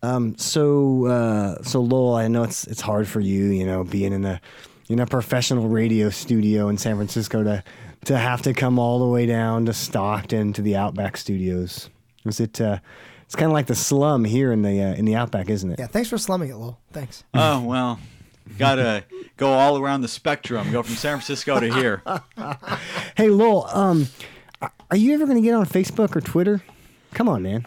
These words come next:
Speaker 1: You're Lowell Tuckerman. Are, how long can you keep up the just Google Lowell Tuckerman bit? I, I love that, by the way. It's cool that you can say, "Just Google Lowell Tuckerman." But come on, Facebook, Twitter, something?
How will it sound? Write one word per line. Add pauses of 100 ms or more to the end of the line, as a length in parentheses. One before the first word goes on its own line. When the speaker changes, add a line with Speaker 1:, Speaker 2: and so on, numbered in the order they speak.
Speaker 1:
You're
Lowell
Tuckerman.
Are,
how
long
can
you
keep
up
the (440)
just
Google
Lowell
Tuckerman
bit?
I,
I
love
that,
by
the
way.
It's
cool
that
you
can
say,
"Just
Google
Lowell
Tuckerman." (340)
But (300)
come
on, (100)
Facebook,
Twitter,
something?